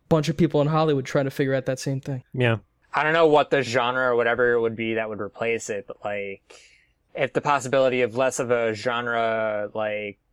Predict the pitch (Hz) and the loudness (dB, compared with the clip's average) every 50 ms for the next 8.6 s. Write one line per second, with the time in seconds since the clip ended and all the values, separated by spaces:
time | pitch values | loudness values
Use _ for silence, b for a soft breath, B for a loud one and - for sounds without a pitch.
0 | _ _ _ - - 139 127 117 113 117 117 110 - - 117 117 120 117 107 120 | _ _ _ -4 -2 0 0 0 0 -2 -4 -4 -6 -8 -8 -6 -6 -4 -4 -4
1 | 110 113 110 107 104 110 110 110 110 107 104 101 101 92 104 104 101 101 98 98 | -4 -2 -4 -4 -2 -2 0 0 0 0 -2 -4 -6 -4 -4 -4 -4 -4 -6 -8
2 | - - 113 104 101 98 92 - _ _ _ - - 131 117 107 - - 117 110 | -10 -10 -10 -10 -12 -14 -16 -20 _ _ _ -12 -10 -8 -8 -8 -6 -6 -6 -6
3 | 104 98 - 117 110 107 101 - - 104 101 98 98 - - - - 110 101 98 | -6 -6 -8 -8 -8 -8 -12 -14 -16 -18 -18 -16 -10 -10 -10 -8 -6 -8 -8 -8
4 | 95 95 95 98 95 98 98 101 101 98 98 98 101 101 101 113 120 131 123 113 | -10 -10 -10 -10 -10 -8 -10 -10 -10 -12 -12 -10 -10 -10 -10 -10 -8 -6 -4 -4
5 | 117 120 113 113 - - 120 117 117 113 107 - - 120 117 113 110 107 - 117 | -4 -4 -4 -6 -6 -6 -4 -4 -4 -4 -6 -6 -4 -4 -2 -2 -2 -2 -4 -6
6 | - 110 98 95 95 - _ _ _ - 123 117 110 110 113 120 120 113 107 104 | -6 -8 -10 -12 -14 -16 _ _ _ -8 -6 -4 -4 -4 -4 -6 -6 -8 -6 -6
7 | 101 101 101 101 101 107 107 104 104 101 101 98 - - 107 107 - 113 107 101 | -6 -4 -4 -4 -6 -6 -6 -6 -4 -6 -6 -8 -8 -8 -10 -8 -6 -6 -6 -4
8 | 107 107 104 101 101 104 104 104 104 104 104 101 | -4 -6 -6 -8 -10 -10 -10 -10 -10 -10 -10 -12